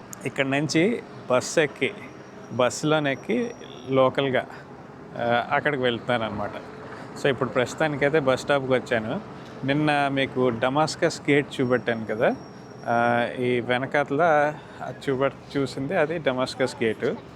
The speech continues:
అక్కడి నుంచి పక్కనే బస్ స్టాప్ ఉందన్నమాట. ఇదిగో బస్ ఎక్-, స్టాప్ పేరు కూడా వెనకాతల మీకు కనిపిస్తున్నది కదా.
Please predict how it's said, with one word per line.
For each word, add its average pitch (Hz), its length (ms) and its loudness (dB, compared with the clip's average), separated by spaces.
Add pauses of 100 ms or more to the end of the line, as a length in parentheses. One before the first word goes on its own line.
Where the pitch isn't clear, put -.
(420)
అక్కడి 131 340 0
నుంచి 135 300 0
పక్కనే 156 400 2
బస్ 135 200 4
స్టాప్ 127 260 0
ఉందన్నమాట. 110 460 -2
ఇదిగో 117 200 0
బస్ 113 400 -2
ఎక్-, 113 880 -2
స్టాప్ - 360 -2
పేరు 131 180 4
కూడా 131 180 2
వెనకాతల 123 420 0
మీకు 117 180 -2
కనిపిస్తున్నది 113 560 0
కదా. 110 240 0